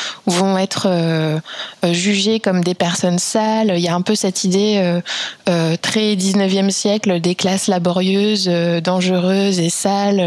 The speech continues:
Et donc ça, c'était un peu des questions de départ sur la manière dont les, les êtres humains et les choses pouvaient, euh, s-,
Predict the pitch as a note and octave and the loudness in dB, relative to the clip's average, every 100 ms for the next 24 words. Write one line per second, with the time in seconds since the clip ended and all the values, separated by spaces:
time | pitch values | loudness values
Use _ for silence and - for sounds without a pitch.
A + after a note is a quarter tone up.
0 | E3+ F3+ G#3 F3+ F#3+ A3+ A3+ G#3+ F3+ F3 | 0 0 0 0 0 0 0 0 0 0
1 | G#3+ G3+ G3+ G3 - G#3 F#3+ F#3 F#3+ G#3 | 0 0 0 -2 0 2 2 0 0 0
2 | A#3 A#3 - - F3 E3 F3 G3 G#3 G3+ | 0 -2 -2 -2 0 2 2 2 0 0
3 | F#3 F3+ E3+ E3+ - - - G#3+ F#3+ F3+ | 0 2 0 -2 -4 -6 -4 0 0 0
4 | G3+ - G3 F#3 F#3+ G3 G#3 G#3+ G#3+ - | -2 0 -2 0 0 2 0 0 0 -2
5 | - - - - G#3 G3+ G#3 - A3+ A3+ | -6 -6 -6 -4 0 0 0 0 0 0
6 | A#3 G#3 - G3+ F#3 G3 G3 F#3 E3 D#3+ | 0 -4 -2 0 2 2 2 0 0 0
7 | E3 - - - | -2 -2 -4 -8